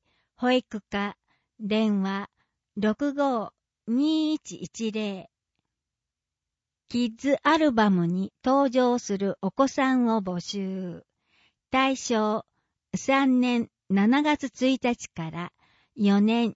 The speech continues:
十二月三十一日生まれのお子さん。過去に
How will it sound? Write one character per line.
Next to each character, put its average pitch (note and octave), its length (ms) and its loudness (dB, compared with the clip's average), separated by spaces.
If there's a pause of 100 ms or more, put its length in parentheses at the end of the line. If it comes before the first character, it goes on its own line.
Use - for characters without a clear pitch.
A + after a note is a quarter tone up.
(120)
十 C4+ 320 0
二 C#4+ 200 4
月 C#4 260 0
三 C#4+ 340 4
十 F#3+ 300 -2
一 B3+ 240 -6
日 C4 340 0
生 B3+ 80 0
ま A#3 200 4
れ F#3 100 0
の F3+ 200 -4
お E3 60 -10
子 F3+ 160 -8
さ D#3+ 280 -8
ん。 D#3 100 -10 (920)
過 D4 140 2
去 A#3+ 180 -2
に G3 280 -2